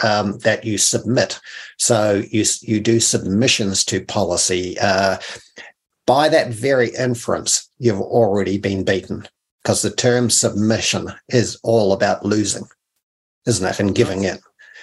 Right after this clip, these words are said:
So it's the stupidest concept. And I've been part of it for thirty years.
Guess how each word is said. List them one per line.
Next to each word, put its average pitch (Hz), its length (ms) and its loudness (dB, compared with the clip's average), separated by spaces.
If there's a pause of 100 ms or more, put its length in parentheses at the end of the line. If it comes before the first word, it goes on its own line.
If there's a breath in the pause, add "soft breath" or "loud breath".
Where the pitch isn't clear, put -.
So 131 180 4
it's 117 180 2
the 127 80 0
stupidest - 680 0
concept. 117 640 0 (140)
And 127 180 0
I've 160 200 2
been 135 180 2
part 135 300 2
of 107 100 0
it 104 100 -6
for 107 100 -6
thirty 113 360 0
years. 101 540 -2